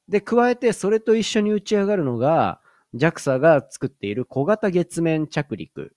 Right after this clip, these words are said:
実証機であるスリムと呼ばれるものです。エスエルアイエムですね。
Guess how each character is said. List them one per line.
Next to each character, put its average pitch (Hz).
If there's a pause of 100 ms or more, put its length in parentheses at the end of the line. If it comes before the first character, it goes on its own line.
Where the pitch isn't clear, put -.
(120)
実 107
証 101
機 -
で 87
あ 85
る 160 (340)
ス -
リ 202
ム 202
と 135
呼 80
ば 76
れ -
る -
も 82
の -
で -
す。 - (320)
エ 117
ス -
エ 120
ル 117
ア 101
イ -
エ 95
ム 87
で 107
す -
ね。 120